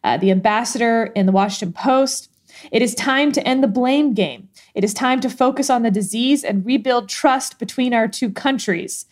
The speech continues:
And of course, no China topic would be complete without the Kremlin weighing in from their spokesperson. "We consider it not a proper time, being somewhere in the middle of a severe crisis,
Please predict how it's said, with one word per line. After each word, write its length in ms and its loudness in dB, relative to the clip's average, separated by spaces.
And 220 2
of 100 0
course, 460 2
no 720 4
China 280 0
topic 320 0
would 120 0
be 120 0
complete 340 2
without 280 2
the 60 -2
Kremlin 480 0
weighing 320 0
in 200 -4
from 180 -6
their 160 2
spokesperson. 880 -2
"We 160 6
consider 360 2
it 140 2
not 240 2
a 60 0
proper 380 0
time, 540 0
being 240 0
somewhere 380 2
in 80 2
the 80 4
middle 260 4
of 80 2
a 60 -8
severe 360 -2
crisis, 680 -2